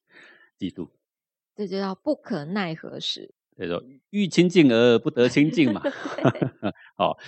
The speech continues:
Speaker 1: 这个修行都是很想清净啊，修行是很希望心情很开阔啊，很坦然啊，但是偏偏不可奈何，那想要止念止不了啊。我想很多打坐的人都有这个经验。
Speaker 2: 是。
Speaker 1: 里面呢，情绪啊在翻滚，想要平静，平不下来。
Speaker 2: 平静不了。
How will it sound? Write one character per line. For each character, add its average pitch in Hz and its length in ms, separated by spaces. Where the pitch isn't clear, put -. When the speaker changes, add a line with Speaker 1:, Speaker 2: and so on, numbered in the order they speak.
Speaker 1:
这 185 140
个 147 260
修 175 200
行 139 180
都 160 140
是 160 120
很 139 160
想 113 220
清 135 180
净 139 220
啊， 117 80
修 143 160
行 120 220
是 123 340
很 107 140
希 123 180
望 127 160
心 120 160
情 101 240
很 98 200
开 113 240
阔 101 280
啊， 87 140
很 - 180
坦 82 300
然 82 240
啊， - 60
但 220 80
是 202 60
偏 196 260
偏 185 160
不 208 140
可 - 220
奈 139 240
何， 98 200
那 104 300
想 - 200
要 170 120
止 131 300
念 139 380
止 190 200
不 175 100
了 117 220
啊。 80 260
我 90 80
想 87 160
很 82 140
多 92 140
打 78 180
坐 95 140
的 82 120
人 78 180
都 87 100
有 85 140
这 90 120
个 85 120
经 85 200
验。 90 100
Speaker 2:
是。 196 240
Speaker 1:
里 92 180
面 101 240
呢， 92 100
情 92 220
绪 98 240
啊 85 80
在 98 160
翻 90 240
滚， 92 180
想 95 240
要 123 140
平 113 340
静， 104 600
平 98 120
不 214 140
下 - 160
来。 - 80
Speaker 2:
平 - 0
静 - 0
不 220 60
了。 202 340